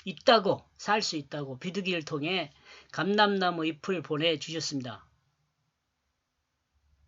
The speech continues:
누가? 하나님이 그랬죠.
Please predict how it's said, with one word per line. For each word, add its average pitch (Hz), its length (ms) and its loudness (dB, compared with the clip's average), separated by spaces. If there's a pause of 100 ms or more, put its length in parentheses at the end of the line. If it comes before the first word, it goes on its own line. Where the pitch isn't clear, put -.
(1600)
누가? 170 180 4
하나님이 233 360 4
그랬죠. 143 440 -8